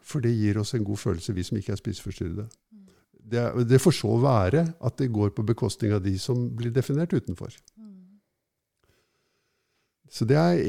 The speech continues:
Speaker 1: en, det er, det er et perspektiv som vi gjerne kunne snakket mye om, eh, men vi kan kanskje gå mer mot, eh, ja, hvordan, ja, hvordan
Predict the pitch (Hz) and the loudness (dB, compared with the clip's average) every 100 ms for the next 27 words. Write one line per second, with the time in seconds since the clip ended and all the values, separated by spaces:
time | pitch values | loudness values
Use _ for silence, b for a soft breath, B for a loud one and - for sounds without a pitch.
0 | 113 107 117 123 127 131 - 113 85 - | 4 4 4 2 0 -4 -10 -6 -4 -2
1 | 113 - 110 101 - - 117 - - 117 | -4 -2 -2 0 -2 -2 -2 -2 -2 -2
2 | 131 147 131 113 127 - 120 - 131 113 | 0 2 4 4 2 0 0 0 -2 -2
3 | - 104 98 151 170 151 - _ _ _ | -2 0 2 0 -2 -4 -8 _ _ _
4 | 117 104 104 107 107 b b b b b | -2 0 0 -2 -6 b b b b b
5 | b b _ 117 123 123 120 110 131 120 | b b _ 0 2 0 -2 0 2 2
6 | 117 107 101 104 104 101 95 98 98 107 | 0 -2 0 0 2 4 4 4 2 0
7 | - _ - - - _ _ _ _ _ | -2 _ -20 -20 -20 _ _ _ _ _
8 | _ b b b b b b b b b | _ b b b b b b b b b
9 | b b _ _ _ _ _ 104 98 98 | b b _ _ _ _ _ -2 2 2
10 | 98 95 95 95 95 90 82 B B 110 | 2 0 -2 -2 -4 -6 -10 B B -20
11 | 101 107 113 131 - 107 - - 127 110 | -20 -20 -20 -20 -20 -20 -20 -6 -2 0
12 | 104 110 107 107 107 107 71 101 - 101 | 2 2 2 0 -2 -4 -4 -6 -6 -14
13 | - _ 131 127 113 113 113 | -16 _ -2 0 0 0 -2